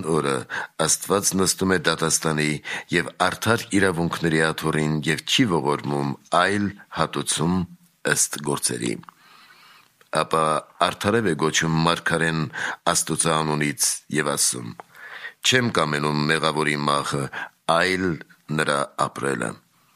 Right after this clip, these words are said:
Մեկ այլ մարգարե ասում է, թե «Խոստովանիր դու քո մեղքերը, որ արդարացվես»։ Իսկ մեկ ուրիշն ասում է, թե «Կպատմեմ իմ անօրենությունները, քանզի նեղեցին իմ հոգու վերքերը,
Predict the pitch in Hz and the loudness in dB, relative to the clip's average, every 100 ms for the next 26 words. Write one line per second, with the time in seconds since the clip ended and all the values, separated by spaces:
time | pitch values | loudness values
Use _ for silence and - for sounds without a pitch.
0 | _ _ _ _ _ _ - 92 107 135 | _ _ _ _ _ _ -2 2 4 4
1 | 135 127 117 - 107 107 104 - 120 87 | 4 4 2 2 2 4 4 2 2 2
2 | 76 80 80 - - - 110 - 127 127 | 2 2 2 0 -4 0 0 2 2 4
3 | 127 113 73 80 78 78 76 - - 69 | 2 0 0 -2 0 0 0 -2 -4 -2
4 | 65 65 - - 80 78 - 73 - 78 | -2 -6 -12 -2 -2 -2 -4 -6 -4 -4
5 | 67 64 - 57 58 - - - - - | -4 -4 -4 -4 -4 -4 -6 -10 -14 -10
6 | - - - 92 - 95 104 95 92 85 | -10 -10 -2 0 2 2 2 2 0 0
7 | - 87 - 98 71 - 73 - - - | 0 0 2 2 0 0 -2 -2 -8 -14
8 | - 95 87 85 - 85 117 127 110 107 | -2 0 4 2 2 2 4 2 2 4
9 | 110 98 95 98 95 92 90 - 85 78 | 4 4 0 2 2 2 2 0 0 2
10 | 73 71 64 57 _ - - 78 78 - | 0 -2 -4 -10 _ -20 -6 -4 -2 0
11 | 80 76 - - - - 82 98 - 107 | 0 0 -4 -14 -14 -4 0 0 2 0
12 | - 131 127 104 - 90 80 80 - 78 | 2 2 4 2 2 -2 0 -2 0 0
13 | 76 73 - 69 64 | 0 -2 -2 -2 -2